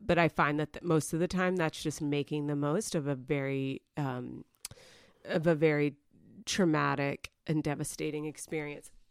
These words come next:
But I hear that, and, and in this moment, until we completely fuck him up, I do believe that you're right, and that for us,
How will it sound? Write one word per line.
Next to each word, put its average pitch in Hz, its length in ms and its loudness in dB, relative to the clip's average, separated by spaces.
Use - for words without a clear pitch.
But 220 140 8
I 220 80 10
hear 302 260 6
that, 269 160 8
and, 208 260 2
and 202 180 4
in 254 300 6
this 302 280 6
moment, 175 580 4
until 175 280 0
we 180 120 2
completely 220 680 -2
fuck 202 280 0
him 214 160 -2
up, 156 300 0
I 175 160 2
do 202 640 2
believe 156 680 0
that 185 160 -2
you're 208 120 0
right, 175 560 0
and 175 240 4
that 170 360 4
for - 340 2
us, 190 560 2